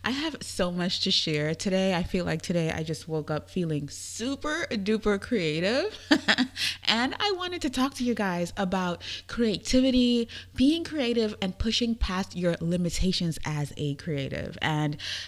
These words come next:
there are so many reasons why I wanted to share about this. One of the reasons is that I feel like as creators, we tend to let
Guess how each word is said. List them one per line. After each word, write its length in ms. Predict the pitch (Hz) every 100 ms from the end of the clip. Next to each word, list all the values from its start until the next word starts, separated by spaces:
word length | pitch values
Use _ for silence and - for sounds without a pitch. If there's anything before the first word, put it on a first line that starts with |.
| -
there 180 | 196 196
are 80 |
so 240 | 196 - 226
many 240 | 254 285
reasons 440 | 214 190 180 208 165
why 320 | 147 143 156
I 80 | 170
wanted 340 | 156 139 143
to 100 | 139
share 460 | 143 - 123 127 147
about 320 | 165 175 180 -
this. 360 | 202 202 - - - -
One 160 | 175 175
of 120 | 185
the 80 | 180
reasons 520 | 170 165 156 151 - -
is 540 | 311 370 269 190 190
that 360 | 180 190 175 170
I 160 | 180 170
feel 260 | - 208
like 220 | 196 175 -
as 280 | 170 214 -
creators, 800 | 254 247 160 156 170 180 175 -
we 520 | 180 165 175 202 208 208
tend 440 | - 196 185 190
to 180 | - 196
let 460 | 165 160 165 160